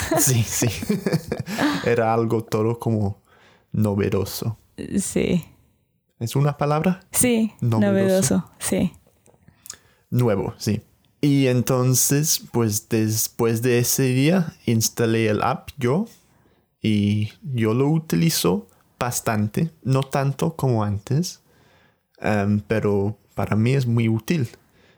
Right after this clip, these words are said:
Speaker 2: Y lo bueno es que no es muy costoso, es fiable y es conveniente y es rápido también.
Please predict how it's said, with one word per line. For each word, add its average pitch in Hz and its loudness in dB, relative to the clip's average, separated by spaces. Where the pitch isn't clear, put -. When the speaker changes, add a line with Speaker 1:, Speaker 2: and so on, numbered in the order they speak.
Speaker 2:
Y 110 0
lo 110 2
bueno 123 0
es - -2
que 104 0
no 113 2
es 110 -2
muy 113 2
costoso, 127 -2
es - -2
fiable 113 0
y 107 2
es 101 -2
conveniente 104 0
y 104 2
es 113 -2
rápido 156 -2
también. 107 -2